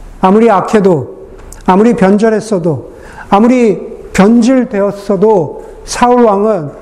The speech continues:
하나님이 기름 부으신 사람이기에 그럴 수 없다고 하면서 조용히 용변을 보고 있는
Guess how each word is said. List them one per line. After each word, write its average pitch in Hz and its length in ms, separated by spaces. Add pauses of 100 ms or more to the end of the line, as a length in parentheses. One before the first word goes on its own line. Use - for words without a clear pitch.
(120)
하나님이 233 640
기름 196 360
부으신 190 480
사람이기에 180 600
그럴 202 280
수 208 160
없다고 180 760 (280)
하면서 208 760 (380)
조용히 202 720
용변을 190 540
보고 175 240
있는 170 440